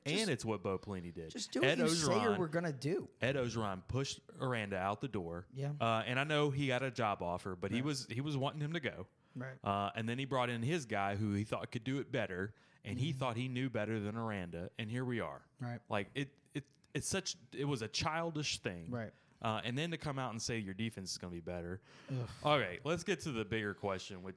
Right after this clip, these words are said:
Speaker 2: it's
Speaker 1: The
Speaker 2: kinda
Speaker 1: Tyler
Speaker 2: loaded.
Speaker 1: Nine
Speaker 2: It's a
Speaker 1: stuff.
Speaker 2: loaded situation.
Speaker 1: Yeah.
Speaker 2: Um,
Speaker 1: And it's like, I don't even know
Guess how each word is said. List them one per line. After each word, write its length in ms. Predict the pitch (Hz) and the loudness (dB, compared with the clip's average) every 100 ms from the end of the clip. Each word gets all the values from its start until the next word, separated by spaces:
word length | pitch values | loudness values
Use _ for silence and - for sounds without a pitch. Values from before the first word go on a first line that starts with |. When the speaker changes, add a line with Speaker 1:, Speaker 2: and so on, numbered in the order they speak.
| - | -8
Speaker 2:
it's 180 | 110 123 | -6 -2
Speaker 1:
The 80 | 131 | 2
Speaker 2:
kinda 180 | 127 120 | 2 4
Speaker 1:
Tyler 120 | 143 | 4
Speaker 2:
loaded. 300 | 117 117 110 | 6 6 4
Speaker 1:
Nine 80 | 113 | 0
Speaker 2:
It's 120 | - | -6
a 100 | 120 | -4
Speaker 1:
stuff. 140 | 123 120 | -2 2
Speaker 2:
loaded 440 | 123 127 127 113 - - - _ _ 104 | 2 2 -2 -4 -18 -20 -20 _ _ -8
situation. 880 | - 117 120 101 90 - 87 87 87 | -6 -2 -2 0 -2 -4 -6 -8 -6
Speaker 1:
Yeah. 540 | 139 110 107 107 107 | 0 2 2 2 0
Speaker 2:
Um, 180 | 104 101 | -2 -2
Speaker 1:
And 80 | 202 | -4
it's 100 | 214 | -4
like, 140 | 247 | -4
I 100 | 277 | -2
don't 180 | 262 226 | -2 0
even 200 | 185 156 | 0 0
know 540 | 143 139 135 131 127 | 0 0 0 0 0